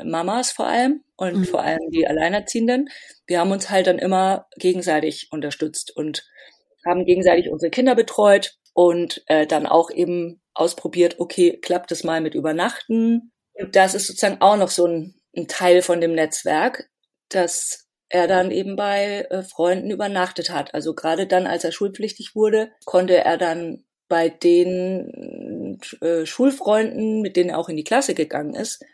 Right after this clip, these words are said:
Speaker 1: konnte er dann halt auch übernachten. Und ich bin dann immer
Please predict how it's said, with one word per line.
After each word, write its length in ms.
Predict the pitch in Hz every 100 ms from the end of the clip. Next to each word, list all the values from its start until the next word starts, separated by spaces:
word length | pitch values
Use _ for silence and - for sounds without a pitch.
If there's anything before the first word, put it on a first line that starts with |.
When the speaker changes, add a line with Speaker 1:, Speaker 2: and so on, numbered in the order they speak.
| _
Speaker 1:
konnte 300 | - 180 180
er 140 | - 156
dann 220 | 165 165
halt 220 | 165 165
auch 160 | 139 147
übernachten. 760 | 151 151 139 - - - - _ _ _ _ _ _
Und 140 | 135
ich 140 | 151 -
bin 120 | 175
dann 140 | 165
immer 260 | 165 170